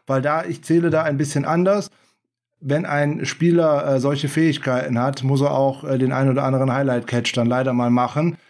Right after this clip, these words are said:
Kittel macht dummerweise die Highlight-Catch dann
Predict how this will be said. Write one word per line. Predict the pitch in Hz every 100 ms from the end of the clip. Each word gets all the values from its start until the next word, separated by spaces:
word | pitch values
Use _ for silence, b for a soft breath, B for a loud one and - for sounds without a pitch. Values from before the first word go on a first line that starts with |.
| B _
Kittel | 170 180
macht | 165 151 156
dummerweise | 170 160 151 139
die | 143
Highlight-Catch | 135 147 147 143 143 - -
dann | 135 143 175 175